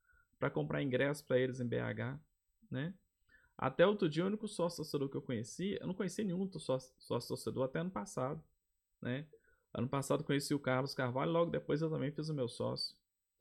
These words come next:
Imagina o cara, né? Que loucura, né? E eu penso também no cara que tá de bobeira em B H,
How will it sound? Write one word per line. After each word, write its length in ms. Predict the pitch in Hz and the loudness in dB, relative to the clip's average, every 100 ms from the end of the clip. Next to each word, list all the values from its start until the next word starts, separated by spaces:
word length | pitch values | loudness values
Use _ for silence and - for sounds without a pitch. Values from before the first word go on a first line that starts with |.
| _ _ _ _ _ | _ _ _ _ _
Imagina 400 | - 160 156 220 | 0 2 2 2
o 60 | 240 | 2
cara, 360 | - - - - | 2 0 0 -4
né? 240 | - - | -4 -6
Que 200 | - - | -8 2
loucura, 580 | 247 220 190 196 156 120 | 2 2 0 0 0 -2
né? 260 | 139 170 - _ _ _ _ | -4 -4 -8 _ _ _ _
E 60 | - | -2
eu 80 | 165 | 0
penso 240 | 220 247 | 2 0
também 220 | 208 190 | 2 2
no 100 | 220 | 0
cara 380 | 226 190 185 196 | 0 2 2 2
que 80 | 156 | -2
tá 100 | 151 | -4
de 80 | 151 | 0
bobeira 380 | 147 127 131 123 | 0 2 2 2
em 60 | |
B 80 | 120 | 0
H, 520 | 113 104 120 170 135 | -2 -2 -2 -2 -6